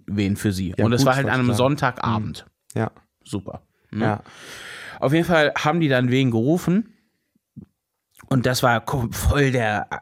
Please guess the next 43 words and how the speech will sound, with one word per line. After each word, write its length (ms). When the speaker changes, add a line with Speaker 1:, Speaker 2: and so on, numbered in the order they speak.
Speaker 1:
also 200
es 100
hat 120
den 100
ganzen 280
Tag 220
gedauert. 380
Ich 100
hab 80
das 140
um 100
zehn 220
Uhr 140
gemeldet 440
quasi. 380
Auf 120
den 60
Sonntag 240
auch 220
schwierig. 340
Ich 60
hab 80
das 120
um 100
zehn 220
Uhr 80
gemeldet 380
und 120
dann 140
haben 200
die, 300
ich 140
glaub, 340
äh, 180
die 380
kamen 220
so 100
um 160
neun 400
dann 200
an 200
Speaker 2:
Ja. 240
Speaker 1:
abends. 340